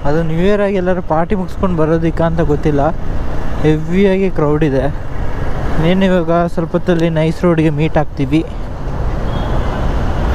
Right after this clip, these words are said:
ಮುಂದೆ flyover ಕಾಣಿಸ್ತಾ ಇರ್ಬೋದು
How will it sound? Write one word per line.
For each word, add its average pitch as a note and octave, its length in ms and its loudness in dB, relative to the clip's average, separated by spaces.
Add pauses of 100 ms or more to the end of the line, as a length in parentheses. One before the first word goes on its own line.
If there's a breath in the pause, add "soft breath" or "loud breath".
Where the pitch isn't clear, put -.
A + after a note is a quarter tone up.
(1600)
ಮುಂದೆ E3 260 4
flyover E3 520 0
ಕಾಣಿಸ್ತಾ D#3 420 -2
ಇರ್ಬೋದು C3 280 0